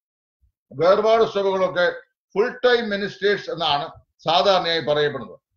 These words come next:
അമേരിക്കൻ ഐക്യനാടുകൾ, കാനഡ, യൂറോപ്യൻ രാജ്യങ്ങളിലൊക്കെ സഭയിൽ പാസ്റ്റേഴ്സായി ശുശ്രൂഷ ചെയ്യുന്ന പല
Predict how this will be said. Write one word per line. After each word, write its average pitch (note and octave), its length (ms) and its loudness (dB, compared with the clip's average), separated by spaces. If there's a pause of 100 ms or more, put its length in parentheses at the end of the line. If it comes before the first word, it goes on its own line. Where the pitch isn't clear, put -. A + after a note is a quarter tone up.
(160)
അമേരിക്കൻ A3 500 2
ഐക്യനാടുകൾ, G3+ 580 2
കാനഡ, G3+ 440 2 (220)
യൂറോപ്യൻ G#3 500 4
രാജ്യങ്ങളിലൊക്കെ F3 680 2 (380)
സഭയിൽ G#3+ 580 -2
പാസ്റ്റേഴ്സായി G3 760 2
ശുശ്രൂഷ F3+ 420 -6
ചെയ്യുന്ന F3 280 -2
പല E3 280 0